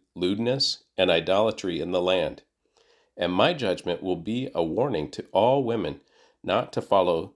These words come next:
your wicked example. You will be fully repaid for all your prostitution,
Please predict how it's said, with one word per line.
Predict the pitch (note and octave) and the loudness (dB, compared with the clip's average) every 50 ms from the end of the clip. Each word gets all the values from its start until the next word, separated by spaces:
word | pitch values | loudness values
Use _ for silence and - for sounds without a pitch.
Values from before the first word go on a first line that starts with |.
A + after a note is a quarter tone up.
| _ _ | _ _
your | - F2 F2+ E2 | -4 -2 -2 0
wicked | D#2+ F2+ F2+ - - D#2+ | 0 0 -2 -2 -4 -6
example. | D#2+ C2+ D2 - F2+ F2 F#2 - - - - - _ _ _ _ _ _ _ _ _ _ _ _ _ _ _ | -6 -4 -4 -2 0 0 -2 -2 -4 -10 -12 -14 _ _ _ _ _ _ _ _ _ _ _ _ _ _ _
You | - F#2+ G#2+ | -2 2 2
will | C3+ C#3+ | 2 4
be | C#3 C#3 B2 | 2 0 -2
fully | - - - C3 C#3+ D3+ D#3 D3+ | -2 -2 -2 -2 0 0 0 -2
repaid | C#3 C3 A#2+ - - - B2 A2+ G2 E2+ - - | -2 -4 -4 -6 -8 -4 -2 0 0 0 -2 -6
for | - - F2+ E2+ - | -6 -4 -4 -4 -2
all | - E2 F2+ G#2 A2+ B2 A#2+ | 2 2 4 4 4 2 2
your | A2+ A2+ G#2+ | 0 -4 -6
prostitution, | - - A2 G#2+ A2 - - - - - A#2+ A2+ A2 - - - - | -4 -4 -4 -4 -4 -6 -8 -10 -10 -8 -8 -8 -8 -8 -10 -12 -14